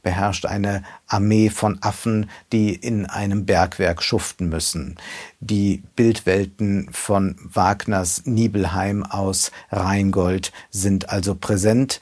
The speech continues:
Sie werden aufgerufen, aber nichts wird damit gemacht. Dafür ist der Film viel zu blöde. Scar, zur Seite steht Shimo. Ein Hauch von dieser hellen Riesenechse lässt alles kilometerweit gefrieren.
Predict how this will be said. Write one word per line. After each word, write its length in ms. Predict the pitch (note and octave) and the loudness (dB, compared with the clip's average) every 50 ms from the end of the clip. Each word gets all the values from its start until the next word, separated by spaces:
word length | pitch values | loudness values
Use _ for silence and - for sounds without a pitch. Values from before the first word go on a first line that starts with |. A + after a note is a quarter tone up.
| - - - | -14 -20 -12
Sie 240 | - - - A2 F#2+ | -4 0 0 4 4
werden 280 | A2 G#2+ G2+ G2 G#2+ | 4 4 4 2 0
aufgerufen, 920 | - - A2 A#2 A2 - - A2 G#2 F#2+ G2 G2+ G2 - - G#2 G2 F#2 - - | 0 2 2 2 0 0 0 0 0 0 0 -2 -2 -2 0 0 0 -2 -2 0
aber 360 | - A2+ G2+ G2+ F#2 E2+ E2+ E2+ _ _ - | 0 2 2 2 0 0 -4 -6 _ _ -6
nichts 420 | A2 G#2 F#2 - - - - - | -4 -4 -4 -2 -2 -4 -2 -2
wird 340 | - E2+ D#2+ - - - - | -2 -2 -2 -4 -8 -4 -2
damit 360 | F2+ E2 E2 E2 E2 - - | -2 0 0 -2 -4 -4 -2
gemacht. 460 | - G#2 F#2+ F2+ - - - - - - - - - | 0 2 2 0 0 -2 -8 -14 -16 -18 -20 -20 -6
Dafür 560 | _ A2 G2+ G2 - - A#2 G#2+ G2+ F#2+ F#2+ F#2+ - - _ | _ -2 -2 -2 -2 -2 -2 0 0 0 -2 -4 -8 -12 _
ist 200 | - G#2+ - - | -6 -4 -2 -2
der 80 | A2 | -2
Film 400 | F#2 - G2 F2+ E2 F2 E2+ E2+ - | -2 -2 -2 -2 0 -2 -2 -6 -8
viel 420 | - - - G#2 G2 E2+ D#2+ D#2+ - _ _ | -12 -6 -2 -2 0 0 -2 -4 -6 _ _
zu 180 | - - B2 G#2 | -4 -2 -2 0
blöde. 380 | F2 F#2 F#2 E2 C#2+ - - - - - _ _ - - - - - - | 0 -2 -2 -2 -4 -6 -10 -14 -16 -20 _ _ -18 -16 -16 -16 -10 -6
Scar, 500 | - - - C3+ B2 B2+ C3+ C#3 D#3 E3+ F3 - - - | -4 0 2 4 6 6 6 6 4 2 -2 -6 -12 -8
zur 180 | - - C3 A2+ | 0 2 2 4
Seite 460 | G2 A2 G#2 C3+ A#2 - - B2+ G#2 | 6 4 4 4 2 2 0 0 0
steht 360 | - - A#2 G#2+ G2+ - - - | 2 2 2 2 2 0 -2 -4
Shimo. 600 | - - - C3+ B2+ A#2+ G#2 F#2 F#2 G2 A2 A2 - | -4 0 2 4 4 6 6 4 4 4 2 0 -2
Ein 220 | - A2 G#2 F#2+ F#2+ | -2 0 2 4 6
Hauch 280 | A#2 B2+ C3 A2 - | 6 6 6 4 0
von 380 | - - - A2 G#2 G2 G2 G2 | -6 -4 -2 0 2 2 2 2
dieser 340 | G2 A2 A2 G2+ G#2+ G2+ F#2+ | 0 0 2 4 4 4 4
hellen 540 | F#2+ - - B2+ C3+ C3+ A#2 G#2+ G2+ F#2 - - - - | 2 2 4 4 6 6 4 4 2 -2 -4 -10 -8 -6
Riesenechse 920 | A#2 G#2 A2+ B2 A#2+ G#2 A2+ A2 - G#2 A2 - - - - B2 A2+ A2+ A2 - - - | 0 2 4 4 4 4 2 0 -2 -2 -2 -2 -2 2 4 4 4 4 2 -4 -4 0
lässt 260 | - A2 G#2+ - - | 0 0 0 0 -2
alles 440 | - G#2+ A2 G#2+ A2 G2+ - - - | -2 0 2 2 2 2 0 -4 -2
kilometerweit 1040 | - A#2+ G#2 G2+ G2 F#2+ F2+ F#2 F#2 - F#2+ F#2+ F#2+ F2 E2 D#2 D#2+ D#2+ - - - | -2 0 2 2 2 0 0 -2 -2 0 0 0 0 0 0 0 0 -2 -4 -8 -6
gefrieren. 680 | - G2 F2+ - - A#2+ G#2 G2 F#2 E2+ E2+ D#2+ D#2 - | -6 -6 -6 -2 -2 -2 0 0 0 -2 -2 -6 -8 -10